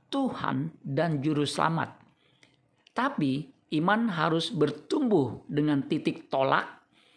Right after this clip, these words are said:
atau dasar Injil yang di dalamnya nyata kebenaran Allah.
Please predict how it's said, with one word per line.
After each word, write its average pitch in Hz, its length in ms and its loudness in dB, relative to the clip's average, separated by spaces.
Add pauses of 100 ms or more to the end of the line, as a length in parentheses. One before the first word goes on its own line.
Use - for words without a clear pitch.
(180)
atau 143 400 2
dasar 147 640 -2 (480)
Injil 175 640 2 (400)
yang 156 240 2
di 143 160 2
dalamnya 135 400 0
nyata 156 560 2
kebenaran 123 720 0
Allah. 143 320 0